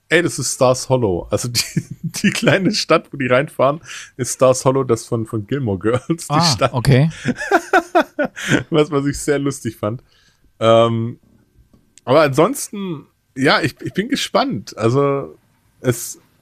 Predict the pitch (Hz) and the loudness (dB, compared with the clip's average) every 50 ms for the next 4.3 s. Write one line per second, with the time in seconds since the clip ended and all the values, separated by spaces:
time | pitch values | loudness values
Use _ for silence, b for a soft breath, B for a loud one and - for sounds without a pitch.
0 | _ _ _ _ - - - 180 - - 226 185 165 160 170 180 175 - 185 170 | _ _ _ _ -4 -4 -2 -2 0 0 0 2 2 4 2 2 2 2 4 4
1 | 165 160 151 127 135 - - - 147 165 160 170 170 165 - - 131 120 - - | 4 4 2 -2 -6 -4 0 2 2 2 2 2 0 -2 -2 -4 -6 -4 -2 -2
2 | 143 143 - 175 170 165 160 - 113 123 151 147 - 147 143 139 - 147 - - | -2 0 0 0 2 2 0 -2 -4 -4 -6 -4 -4 -4 -6 -4 -2 -4 -4 -4
3 | - 131 113 117 135 127 - 131 123 123 139 131 - - 123 - - 117 113 110 | -4 -4 -4 -4 -4 -4 -4 -6 -4 -4 -4 -6 -8 -8 -10 -4 -2 0 2 2
4 | 113 110 113 113 120 | 2 0 -2 -4 -6